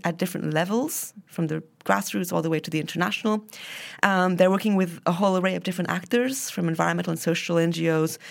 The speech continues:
to, uh, some, um, um, say, progressive companies that are trying to raise the bar on their practices. Um, they're also working with academics, um, who are bringing in an anthropological, sociological perspective to the advocacy,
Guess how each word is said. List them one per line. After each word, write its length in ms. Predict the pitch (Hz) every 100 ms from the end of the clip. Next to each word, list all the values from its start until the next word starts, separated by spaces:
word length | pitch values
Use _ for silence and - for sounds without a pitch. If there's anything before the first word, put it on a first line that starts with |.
| - - - -
to, 320 | 165 156 156
uh, 260 | - - - -
some, 480 | - 180 165 160 151
um, 400 | - 90 90 -
um, 260 | - - - _ _ - -
say, 60 | -
progressive 600 | - 214 196 214 247 226
companies 480 | 233 226 226 220 214
that 140 | 160
are 140 | 143 139
trying 300 | - 180 185
to 100 | 190
raise 220 | 190 214
the 100 | 214
bar 260 | 208 208
on 100 | 196
their 100 | 196
practices. 640 | 196 208 - 202 208 202 - - - - -
Um, 260 | 202 190 185
they're 140 | 202
also 240 | 202 202 202
working 280 | 202 202 202
with 200 | 190 175
academics, 640 | 170 175 190 220 - - -
um, 600 | 180 170 165 165 160 165 170
who 320 | 175 165 165 -
are 120 | 156
bringing 260 | 180 170
in 140 | 165 160
an 80 | 156
anthropological, 720 | 156 - 165 180 175 180 175
sociological 540 | 170 - 170 160 185
perspective 600 | 175 156 180 180 208 196 - - - - -
to 260 | 202 190
the 100 | 175
advocacy, 600 | 175 170 180 190 220 208